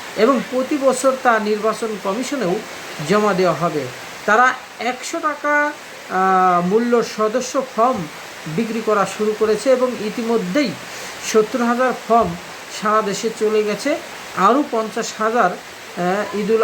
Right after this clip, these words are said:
আজহায় বিতরণ করা হবে বলে জানা গেছে। এখন কথা হলো, তারা কিন্তু নিবন্ধনের জন্য চূড়ান্তভাবে এগিয়ে যাচ্ছে। তাদের পেজটা অ্যানালাইসিস করে, জাতীয় নাগরিক পার্টির যে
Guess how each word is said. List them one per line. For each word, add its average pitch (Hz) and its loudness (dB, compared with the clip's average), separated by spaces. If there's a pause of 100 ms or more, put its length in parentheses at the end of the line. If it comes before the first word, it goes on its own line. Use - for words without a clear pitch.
(140)
আজহায় 185 2 (300)
বিতরণ 208 0
করা 190 2
হবে 180 2
বলে 233 2 (480)
জানা 202 2
গেছে। 143 -8 (640)
এখন 185 2 (320)
কথা 170 -2
হলো, 156 0 (280)
তারা 175 2
কিন্তু 208 -2
নিবন্ধনের 185 0
জন্য 151 -2 (880)
চূড়ান্তভাবে 254 4
এগিয়ে 202 0
যাচ্ছে। 165 -6
তাদের 208 -2 (120)
পেজটা 247 2
অ্যানালাইসিস 202 -4 (160)
করে, 139 -6
জাতীয় 165 0
নাগরিক 180 2 (120)
পার্টির 165 0 (560)
যে 185 2